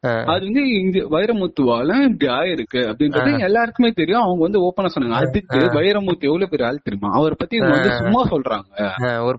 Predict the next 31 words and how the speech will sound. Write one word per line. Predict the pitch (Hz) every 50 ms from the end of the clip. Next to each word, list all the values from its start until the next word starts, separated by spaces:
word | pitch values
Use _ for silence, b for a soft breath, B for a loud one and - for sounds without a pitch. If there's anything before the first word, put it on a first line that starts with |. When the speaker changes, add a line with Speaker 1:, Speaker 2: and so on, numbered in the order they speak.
| - 139
Speaker 1:
பப்ளிசிட்டி | 135 131 160 165 165 - -
Speaker 2:
அவர் | 147 156 165
Speaker 1:
ஸ்டண்ட்டுக்காக | 160 143 135 127 - 139 131
Speaker 2:
பப்ளி-, | 127 127 127 131 131
Speaker 1:
இப்படி | 123 120 117
பண்றாங்க. | 117 113 107 113 117 110 104 98 101 107 107 107 104 110 -
Speaker 2:
யா-, | - 139 160 185 151 185 160 - _ _
இல்ல, | - 233 254 247
கேக்குற | 240 - 247 269 - 269 233 214
ஒரு | 196 175 156 -
பொண்ணு | - 185 226 254 240 226 185 208 262 277 285 - - 156
ந-, | 165 165 165 160
Speaker 1:
ஆ. | 127 170
Speaker 2:
நியாயமா | 160 165 180 185 208 208 202 202 220 277
வந்து | 269 185 165 156 165 226 233
என்ன, | 202 170 160 151
என்கிட்ட | 143 139 147 156 - 233 220
ஒரு | 190 -
தப்பா | 165 156 - - 220
நடந்திருக்காரு, | 220 190 165 160 - 135 135 147 180
நீ | 220 220
ஓ-, | 190 175 180 190 180 185
ஓப்பனா | 196 - - -
Speaker 1:
ஆ. | 127 -
Speaker 2:
வந்து | 202 190 214 214
பப்ளிசிட்டி | - 220 185 208 214 214 185 156 139 -
ஸ்டண்ட் | - 143 147 - - 131
பண்ணுவாங்களா? | 120 120 113 110 107 101 101
அவங்களுக்கு | 113 156 185 190 185 180 - 165
என்ன | 165 190 233 269 285
இருக்காது? | 262 196 185 - 170 151 131 135 139